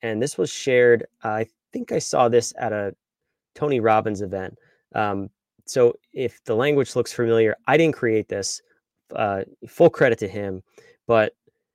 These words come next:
this is, this language really resonates with me. So if you wanna pause, zoom in, I know it's a little fuzzy here. Um, you can really analyze the different stages of a business here, but why is this important?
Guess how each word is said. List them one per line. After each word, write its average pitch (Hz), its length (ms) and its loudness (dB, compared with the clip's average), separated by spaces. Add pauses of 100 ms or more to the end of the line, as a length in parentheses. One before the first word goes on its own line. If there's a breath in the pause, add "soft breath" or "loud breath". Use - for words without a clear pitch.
(200)
this 165 240 2
is, 147 160 -4 (100)
this 151 300 -4
language 147 420 -2
really 127 420 0
resonates 107 600 -4
with 143 140 -6
me. 165 180 -2
So 117 320 0 (480 soft breath)
if 123 260 -6
you 135 120 0
wanna 170 160 4
pause, 143 520 0 (300)
zoom 135 300 -2
in, 135 180 -2
I 123 80 -2
know 139 140 -4
it's - 80 -8
a 127 40 -4
little 117 140 2
fuzzy 113 380 -2
here. 110 260 0 (380 soft breath)
Um, 104 400 -4 (540)
you 123 100 -8
can 117 240 -4
really 151 400 2
analyze 117 680 -2
the - 140 -10
different 107 460 -4
stages 107 560 -4
of 110 140 -8
a 107 40 -4
business 104 400 -4
here, 101 180 -4
but 95 200 -2 (240)
why 117 300 0
is 151 160 -2
this 139 200 -4
important? 107 520 -6